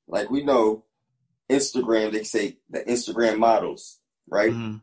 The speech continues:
Speaker 1: They start off showing this and that, but they have policies on Instagram which only allow them to take it but so far.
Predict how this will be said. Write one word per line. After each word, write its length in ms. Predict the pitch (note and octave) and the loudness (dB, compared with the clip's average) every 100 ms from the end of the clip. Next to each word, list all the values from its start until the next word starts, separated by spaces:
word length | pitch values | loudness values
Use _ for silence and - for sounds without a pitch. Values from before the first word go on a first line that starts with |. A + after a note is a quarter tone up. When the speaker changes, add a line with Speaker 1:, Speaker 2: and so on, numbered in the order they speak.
| _ _ _ _ _ _ _ _ _ _ _ A2 | _ _ _ _ _ _ _ _ _ _ _ 0
Speaker 1:
They 120 | B2 | 0
start 360 | - C#3+ C3+ | 4 6 6
off 220 | A#2+ A#2 - | 4 0 -4
showing 460 | A#2+ G#2+ F#2+ F#2+ G#2+ | -6 -4 -6 -8 -4
this 240 | A#2 A#2 | -4 -4
and 140 | G#2 | -4
that, 240 | A2+ A2 - | -2 -2 -4
but 300 | G#2 - - _ _ _ _ _ _ _ _ | -6 -6 -12 _ _ _ _ _ _ _ _
they 180 | B2 B2 | -4 0
have 280 | A#2 A2 - | 0 0 0
policies 680 | C3 C3 A#2 A#2+ A2 G2 | 2 2 -2 -8 -12 -6
on 160 | G2+ F#2 | -6 -6
Instagram 580 | A2 - F#2+ G#2 F#2+ F#2+ | -8 -10 -8 -6 -4 -6
which 160 | F#2+ | -4
only 220 | A#2+ A#2 G#2+ | 0 2 2
allow 260 | G#2+ A2+ | 4 2
them 100 | G#2+ | 0
to 80 | G#2 | -4
take 260 | - A2 G2+ | -4 -4 -4
it 100 | - | -10
but 120 | - | -10
so 200 | F#3+ G3 | -8 -6
far. 380 | - E3 - | 0 2 2